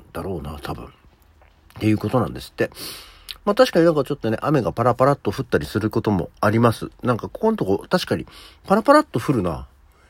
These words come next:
七十二個、合ってんなっていう気がしましたね。えー、本当にすっかり寒くなりまして。えー、本当に我が家の布団にも猫が集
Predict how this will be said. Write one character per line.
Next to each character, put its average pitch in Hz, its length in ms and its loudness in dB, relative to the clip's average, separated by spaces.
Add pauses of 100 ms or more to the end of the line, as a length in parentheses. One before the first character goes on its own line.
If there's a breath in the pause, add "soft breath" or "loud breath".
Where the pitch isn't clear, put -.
七 - 220 -4
十 175 140 4
二 175 140 4
個、 82 340 -2 (800 soft breath)
合 - 80 6
っ 160 80 2
て 123 160 2
ん 76 80 -2
な 80 260 -8 (160)
っ - 40 -20
て 98 100 -2
い 71 120 -4
う 67 60 -6 (300 soft breath)
気 - 140 -2
が 98 280 0
し - 180 -8
ま 107 120 2
し - 100 -10
た - 140 -10
ね。 95 180 -12 (800 soft breath)
え 98 160 -2
ー、 - 20 -4
本 113 140 -4
当 120 100 -2
に 107 200 -2 (800)
す - 160 -10
っ - 40 -20
か 151 140 2
り 104 140 -2 (260)
寒 123 300 0
く - 120 -6
な 76 120 -6
り 71 80 -8
ま 69 120 -6
し - 120 -14
て。 - 100 -14 (800 loud breath)
え - 200 -10
ー、 - 40 -8
本 107 140 -2
当 107 100 -2
に 101 240 -2
我 123 160 6
が 110 100 8
家 90 80 4
の 80 400 -6
布 - 120 -14
団 110 180 4
に 101 100 4
も 87 320 0
猫 107 320 4
が 85 240 0
集 - 140 -8